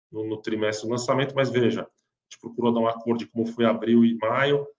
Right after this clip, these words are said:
a gente teve um desempenho bom, vinte e sete milhões em abril, trinta e nove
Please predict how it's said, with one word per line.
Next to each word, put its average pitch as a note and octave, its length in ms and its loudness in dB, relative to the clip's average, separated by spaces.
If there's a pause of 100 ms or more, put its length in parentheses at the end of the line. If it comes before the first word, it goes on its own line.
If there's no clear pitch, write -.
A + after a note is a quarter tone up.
(340)
a - 40 -20
gente - 140 -20
teve A2 180 -4
um G#2+ 60 -6
desempenho G#2+ 440 -4
bom, A#2+ 280 -2
vinte A2+ 160 -6
e - 40 -14
sete A2 300 -4
milhões G#2+ 320 -8
em G#2+ 40 0
abril, C3 380 0
trinta A2+ 300 -4
e G#2+ 40 0
nove G#2 440 -6